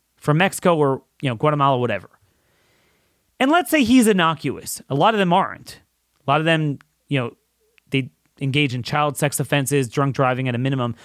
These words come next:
Those two are very common, but I'm not saying they all do. A lot of them do. But let's say he's not gonna do any of that. He'll work hard. He wants to work on a farm.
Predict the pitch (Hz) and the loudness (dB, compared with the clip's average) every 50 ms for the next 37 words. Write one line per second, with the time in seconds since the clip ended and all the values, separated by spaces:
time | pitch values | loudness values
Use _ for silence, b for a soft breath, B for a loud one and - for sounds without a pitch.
0 | B B - 151 160 147 - - 156 143 123 120 131 123 117 - 131 139 139 139 | B B 0 2 2 2 2 2 2 2 2 2 0 -2 -2 -2 -2 -2 -2 -2
1 | 143 151 226 226 226 202 214 247 196 - - 165 147 135 123 120 135 135 156 175 | 0 -2 -2 -2 -2 -2 0 0 0 0 0 0 2 2 2 2 2 2 0 -2
2 | 175 - _ _ - - 160 151 127 120 120 117 107 107 92 - _ _ _ _ | -2 -2 _ _ -2 0 0 0 0 -4 -6 -6 -8 -10 -12 -12 _ _ _ _
3 | _ _ _ - 208 214 240 247 - - 226 220 196 147 131 143 180 160 165 170 | _ _ _ 0 2 2 2 2 2 2 2 2 2 0 -2 -2 0 2 2 0
4 | 156 156 151 143 139 139 139 139 135 131 131 - b b b b b b b b | 0 0 0 0 2 2 2 2 2 0 0 -2 b b b b b b b b
5 | - 202 233 240 214 214 208 185 - - 160 165 156 156 151 147 131 - b b | 0 0 2 4 4 4 4 2 2 0 2 2 2 2 0 -2 -4 -8 b b
6 | b - 156 170 180 170 - - 156 147 147 139 - 143 123 113 - - 123 104 | b -4 -2 0 0 0 0 0 2 2 2 0 0 -2 -4 -6 -6 -6 -6 -6
7 | - | -8